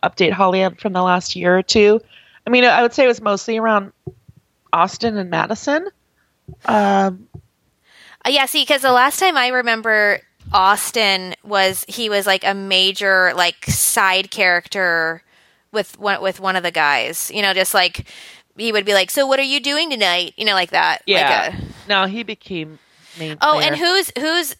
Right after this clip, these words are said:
Speaker 2: Pringle?
Speaker 1: <clears throat> Okay, so he came on, um, last year. He didn't really have much of a role. He's a single dad. He was,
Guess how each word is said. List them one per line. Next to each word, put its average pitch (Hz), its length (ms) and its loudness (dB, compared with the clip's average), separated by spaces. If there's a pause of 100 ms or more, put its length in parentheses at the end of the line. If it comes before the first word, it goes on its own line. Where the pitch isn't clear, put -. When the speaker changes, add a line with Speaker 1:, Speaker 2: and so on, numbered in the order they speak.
(140)
Speaker 2:
Pringle? 233 640 -2 (240)
Speaker 1:
<clears throat> 170 260 -6 (240)
Okay, 175 300 -2
so 208 160 -4
he 269 240 -4
came 233 300 -4
on, 196 400 2 (720)
um, 170 480 -2
last 180 580 0
year. 170 440 0
He - 200 -12
didn't 311 140 2
really 185 240 2
have 165 180 0
much 160 200 -4
of - 60 -20
a 160 60 -8
role. 160 140 0
He's 196 200 -4
a 175 360 2
single 214 360 -2
dad. 165 520 2 (340)
He 202 320 -4
was, 180 260 -2